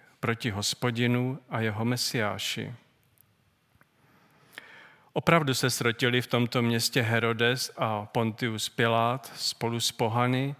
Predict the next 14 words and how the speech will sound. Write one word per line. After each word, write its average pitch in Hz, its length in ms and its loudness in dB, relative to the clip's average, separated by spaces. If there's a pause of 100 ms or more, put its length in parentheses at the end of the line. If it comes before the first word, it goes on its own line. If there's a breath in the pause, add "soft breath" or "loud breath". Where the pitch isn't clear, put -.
(260 loud breath)
i 127 60 -4
s - 120 -4
národem 117 500 2
izraelským 127 920 0 (340 loud breath)
proti 113 260 -4
tvému 135 380 4
svatému 143 680 2
služebníku 123 1000 0
Ježíšovi, 113 800 -2 (200)
kterého 113 340 -2
jsi 113 260 -4
posvětil, 131 960 -4 (680 loud breath)
a 110 100 0
vykonali, 135 960 2